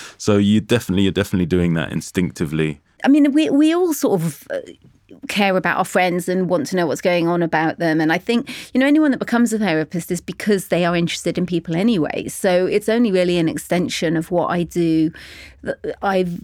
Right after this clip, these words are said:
Speaker 1: I've, that I've always done. And I think a lot of us do. You kind of,
Speaker 2: Mm.
Speaker 1: you want to know what's going on with your friends. You want
Speaker 2: Mm-hmm.
Speaker 1: to sort of think,
Speaker 2: Yeah.
Speaker 1: "Why do you keep staying in a job that you hate or a relationship you ha-, you hate?" So, you know, it's just people who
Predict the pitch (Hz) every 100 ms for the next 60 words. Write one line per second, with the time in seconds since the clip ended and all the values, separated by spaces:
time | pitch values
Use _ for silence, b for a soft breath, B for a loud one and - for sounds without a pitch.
0 | - 202 185 202 - 180 233 247 196 151
1 | 156 123 165 165 208 196 190 233 - 170
2 | 110 - - 143 135 202 220 175 202 233
3 | 277 339 285 240 160 - - 160 151 143
4 | 165 165 180 - - - 196 196 285 277
5 | 262 - 196 170 - _ - 175 160 180
6 | 196 180 185 180 - 165 - - - 175
7 | 165 170 170 160 170 165 156 165 165 165
8 | 170 175 170 156 170 180 170 - B B
9 | B B 185 180 185 180 B B - -
10 | 269 269 254 - 220 269 285 226 127 -
11 | 311 285 - - - _ _ - _ _
12 | _ _ _ _ _ 311 311 302 247 269
13 | 247 233